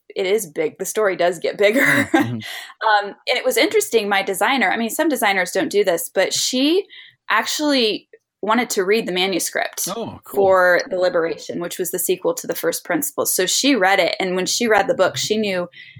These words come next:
Speaker 1: exactly what image she wanted to use on the cover.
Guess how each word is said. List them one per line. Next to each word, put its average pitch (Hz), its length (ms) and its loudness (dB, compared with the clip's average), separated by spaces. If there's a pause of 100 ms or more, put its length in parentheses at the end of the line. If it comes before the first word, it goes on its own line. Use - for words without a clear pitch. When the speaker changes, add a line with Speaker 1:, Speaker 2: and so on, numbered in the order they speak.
(420)
Speaker 1:
exactly 180 760 2
what - 240 0
image 170 460 -2
she - 180 -4
wanted 160 220 2
to 170 100 -4
use - 160 -2
on 147 80 -2
the - 80 -6
cover. - 400 -8